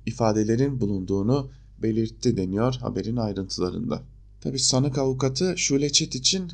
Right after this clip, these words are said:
gezip tozan bir tip ifadesini de kullandı mahkemede. Yani adeta katilin avukatı olmak var, bir de katili benimsemek var. Katilin ideolojisini benimsemek böyle bir şey herhalde.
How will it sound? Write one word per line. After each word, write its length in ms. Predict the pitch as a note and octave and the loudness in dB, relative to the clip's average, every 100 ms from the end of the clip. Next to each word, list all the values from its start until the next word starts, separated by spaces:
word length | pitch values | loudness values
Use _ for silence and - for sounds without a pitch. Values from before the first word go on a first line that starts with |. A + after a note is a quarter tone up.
| B2+ | -4
gezip 440 | A#2+ B2 D#3 F3 - | 4 6 6 0 0
tozan 480 | A#2+ A#2 D#3 D#3 | 2 4 4 2
bir 220 | C#3 C3 - | 0 -4 -2
tip 260 | E3+ - - - | -2 -2 -8 -6
ifadesini 640 | - A#2 A#2 A2+ B2+ A#2+ | 2 4 4 4 4 4
de 120 | G2+ | 4
kullandı 420 | G2 G2 G2 G2 | 0 -2 0 0
mahkemede. 720 | G2+ G2 - G2+ G2+ C#3+ E3 E3+ - - - | 0 0 -2 0 2 2 0 -4 -18 -16 -6
Yani 220 | B2+ B2+ | -2 0
adeta 540 | C3+ A#2+ G#2+ D3 D3 - - - | 2 0 2 2 2 -4 -20 -4
katilin 540 | C#3 C3 C3+ C#3+ C#3 - | 2 4 4 2 2 2
avukatı 640 | G#2 G2+ G2+ G2 G#2+ F#2 - | 0 0 0 0 0 -2 -2
olmak 460 | G2+ G#2 A#2+ B2+ B2+ | -2 2 2 2 4
var, 240 | A#2 C3+ | 4 4
bir 160 | A2 A2 | 0 2
de 120 | C3+ | 2
katili 480 | C3 A2 G#2+ A2 G#2+ | 6 6 6 4 6
benimsemek 640 | G#2 G2+ - A2 A2+ - | 6 6 4 4 4 4
var. 240 | A2 C#3+ - - - - - | 6 6 4 -16 -20 -20 2
Katilin 440 | B2+ B2 C3 D3 | 4 6 4 4
ideolojisini 640 | - A#2 A#2 G#2+ - B2 | 4 6 6 6 4 4
benimsemek 640 | A2+ A2 A2 A2 C3 C#3 - - | 6 4 4 6 4 4 -4 -4
böyle 240 | A2 G2+ F#2+ | -2 -2 0
bir 40 | |
şey 180 | - G1+ | -2 0
herhalde. 340 | - A1+ - | -4 -6 -10